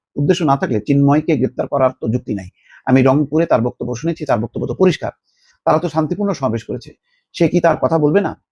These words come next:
তার কি সভা সমাবেশ করার অধিকার নেই? আমরা গণ অভ্যুত্থান করেছি সভা সমাবেশের অধিকারের জন্য, নাগরিক অধিকারের জন্য। আহ, আপনি আমার সঙ্গে ডিসএগ্রি করবেন, সেটা তো কথা দিয়ে,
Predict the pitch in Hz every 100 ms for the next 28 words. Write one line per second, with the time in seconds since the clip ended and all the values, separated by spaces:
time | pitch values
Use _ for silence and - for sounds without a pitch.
0 | _ 135 127 131 123 143 156 143 143 135
1 | 123 139 190 180 185 82 _ _ _ _
2 | _ - 139 135 135 151 160 170 151 147
3 | 143 135 147 143 131 131 - - 147 160
4 | 104 98 127 131 131 131 131 165 139 98
5 | 92 - - - - 135 - 139 139 139
6 | 120 117 156 123 135 123 139 151 _ _
7 | _ - 151 139 - 165 101 87